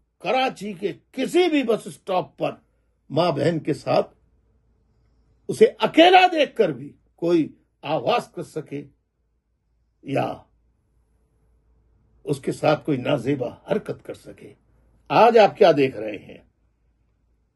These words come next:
जो आपके सामने है कि जो लोग गद्दार बनकर सात सालों से, बाईस अगस्त सोलह के बाद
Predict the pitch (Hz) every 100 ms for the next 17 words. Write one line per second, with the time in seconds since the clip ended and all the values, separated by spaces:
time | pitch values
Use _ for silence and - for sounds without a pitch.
0 | _ 143 160 - 147 - 247 156 147 98
1 | - _ _ _ _ _ _ _ _ _
2 | _ _ _ _ _ _ - 180 175 -
3 | - _ _ _ _ _ _ _ _ _
4 | _ _ _ _ _ _ - 165 185 196
5 | 214 220 - - _ _ _ _ _ _
6 | _ _ _ _ _ - 165 156 117 120
7 | 247 294 277 233 170 147 - - _ _
8 | _ _ _ _ _ _ _ _ _ _
9 | _ _ _ _ _ - 254 294 285 -
10 | - 240 254 277 233 226 208 254 208 233
11 | 247 - 214 247 247 208 208 233 180